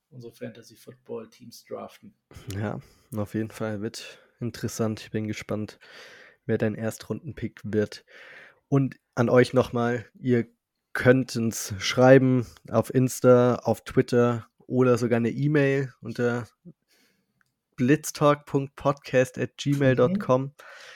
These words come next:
Speaker 1: Ja.
Speaker 2: Oder eben unter den Posts kommentieren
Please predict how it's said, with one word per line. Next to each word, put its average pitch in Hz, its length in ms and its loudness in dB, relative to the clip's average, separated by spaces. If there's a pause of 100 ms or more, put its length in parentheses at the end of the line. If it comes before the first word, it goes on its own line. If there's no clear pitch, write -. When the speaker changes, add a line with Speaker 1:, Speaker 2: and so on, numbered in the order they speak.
(240)
Speaker 1:
Ja. 147 140 -6 (280)
Speaker 2:
Oder 147 300 10
eben 135 280 8
unter 131 280 6
den 117 360 4 (200)
Posts 120 460 4
kommentieren 120 800 0